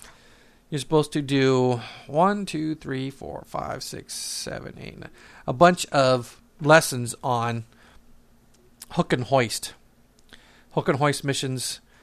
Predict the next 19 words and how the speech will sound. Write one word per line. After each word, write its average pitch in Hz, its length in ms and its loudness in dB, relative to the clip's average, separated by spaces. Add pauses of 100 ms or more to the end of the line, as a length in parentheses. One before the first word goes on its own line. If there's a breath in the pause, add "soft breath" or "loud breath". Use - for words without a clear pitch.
(360 soft breath)
uh, - 600 -14
rigging 165 400 4
the 151 80 6
hoist, 156 460 4 (420)
which 147 200 -8
is 120 120 -2
a 117 100 2
hydraulic 131 640 4 (180)
powered 123 520 4 (1400 soft breath)
hoist 151 300 0
that 127 160 -10
you 131 100 -2
would, 120 200 -2 (400)
that - 140 -16
you 135 80 2
would 123 60 -2
control 131 380 0
from 123 520 -4
the 110 340 -10